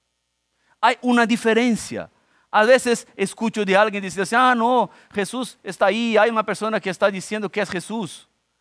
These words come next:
¿Podemos confiar em uma pessoa que está ensinando que é Jesus? Satanás sempre busca formas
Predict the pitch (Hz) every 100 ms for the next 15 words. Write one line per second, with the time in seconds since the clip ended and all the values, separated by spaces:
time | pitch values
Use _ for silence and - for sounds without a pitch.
0 | _ - 185 262 233 - 220 202 175 156
1 | 220 302 - _ - 175 175 160 147 202
2 | 226 160 175 165 139 _ _ - 143 185
3 | 185 - 165 160 226 202 - 175 160 147
4 | 226 269 - - _ _ _ _ _ _
5 | _ _ _ _ _ _ _ _ _ -
6 | 208 202 185 208 - - _ _ - -
7 | - 208 277 294 220 196 147 214 208 170
8 | - - 185 156 98 -